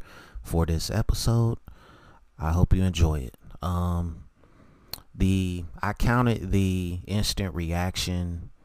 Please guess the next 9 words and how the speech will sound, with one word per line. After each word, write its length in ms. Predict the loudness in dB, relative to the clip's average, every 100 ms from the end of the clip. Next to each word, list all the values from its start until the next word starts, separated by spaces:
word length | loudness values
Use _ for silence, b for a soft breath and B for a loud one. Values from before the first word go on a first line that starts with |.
| -10
after 340 | -4 -2 -2 -2
the 140 | -2
game 440 | -4 -4 -4 -4 -4
as, 200 | -6 -8
like, 260 | -10 -8
my 160 | -8 -8
episode 720 | -8 2 2 2 -4 -2 -4 -8
for 500 | -8 -4 -4 -6 -10 B B B B
September 1000 | -6 -2 -2 0 -2 2 2 2 0 -6